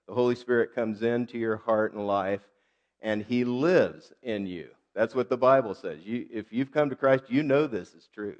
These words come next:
You, you know he's there <laughs> because you're, you're experiencing things you haven't experienced before. The flesh doesn't leave. It's still there as well, our old normal default way of thinking.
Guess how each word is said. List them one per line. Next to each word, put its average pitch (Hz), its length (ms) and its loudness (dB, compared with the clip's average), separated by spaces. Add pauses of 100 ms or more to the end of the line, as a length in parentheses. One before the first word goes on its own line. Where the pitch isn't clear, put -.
You, 101 200 -6
you 101 340 -6
know 110 260 -2
he's 98 200 -6
there 90 300 -12 (640)
<laughs> 110 100 -8 (460)
because 104 400 -2
you're, 127 360 0 (360)
you're 123 440 2 (460)
experiencing 131 640 2
things 110 240 -2
you 104 100 -4
haven't 104 340 2
experienced 135 600 -4
before. 87 420 -12 (480)
The 131 100 2
flesh 156 600 4 (600)
doesn't 127 400 2
leave. 139 440 0 (1040)
It's 123 200 -4
still 139 260 6
there 131 260 6
as 127 160 0
well, 127 400 0
our 117 220 8
old 139 300 6
normal 131 500 4
default 110 640 -2
way 110 200 2
of 101 120 -4
thinking. 143 380 -12